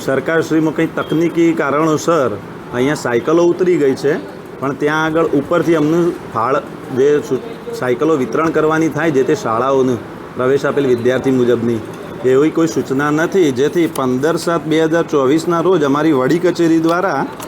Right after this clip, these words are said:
પંદર સાત બે હજાર ચોવીસના રોજ વડી કચેરી દ્વારા એવું કીધું કે આ સાયકલો એજન્સી જોડેથી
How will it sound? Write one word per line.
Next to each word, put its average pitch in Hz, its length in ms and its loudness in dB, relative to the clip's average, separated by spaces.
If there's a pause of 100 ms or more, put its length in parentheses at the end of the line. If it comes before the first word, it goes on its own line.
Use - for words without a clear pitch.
(1400)
પંદર 143 380 2
સાત 180 560 -4
બે 170 140 4
હજાર 175 180 2
ચોવીસના 170 600 0
રોજ 175 160 2
વડી 147 240 2
કચેરી 170 340 2
દ્વારા 170 260 0
એવું 156 240 2
કીધું 185 360 2
કે 151 60 -2
આ 151 160 0
સાયકલો 160 440 -2
એજન્સી 151 460 -2
જોડેથી 143 640 2